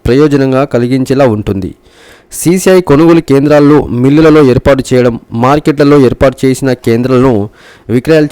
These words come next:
చేసిన పత్తిని కూడా మిల్లు వరకు రైతులు తరలించాల్సి వస్తుంది. డబ్బు చెల్లింపుల్లో జాప్యం, వెరసి తక్కువ ధరకైన ప్రైవేటు కొనుగోలుదారుని ఆశ్రయించిన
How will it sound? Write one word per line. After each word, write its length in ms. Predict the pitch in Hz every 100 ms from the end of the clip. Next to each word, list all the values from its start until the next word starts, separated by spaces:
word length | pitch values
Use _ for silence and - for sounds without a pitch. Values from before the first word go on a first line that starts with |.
| 147
చేసిన 460 | 113 123 135 104 -
పత్తిని 300 | 117 - 147
కూడా 260 | 139 131 131
మిల్లు 320 | 120 127 139
వరకు 440 | 131 123 131 127 - 104 101
రైతులు 680 | 127 131 127 135 - _ -
తరలించాల్సి 760 | 123 127 131 123 117 113 110 151
వస్తుంది. 460 | 107 - 101 87 - - _ _ - _ _ -
డబ్బు 300 | 95 131 180 185
చెల్లింపుల్లో 480 | 156 165 165 160 160
జాప్యం, 540 | 120 113 120 147 143 - - _ _ _ _ -
వెరసి 460 | 110 143 160 165 151
తక్కువ 380 | 135 131 156 143
ధరకైన 460 | 120 127 131 139 139
ప్రైవేటు 440 | - 107 127 139
కొనుగోలుదారుని 720 | - 127 135 131 120 117 135
ఆశ్రయించిన 840 | 120 107 - 117 117 117 123 139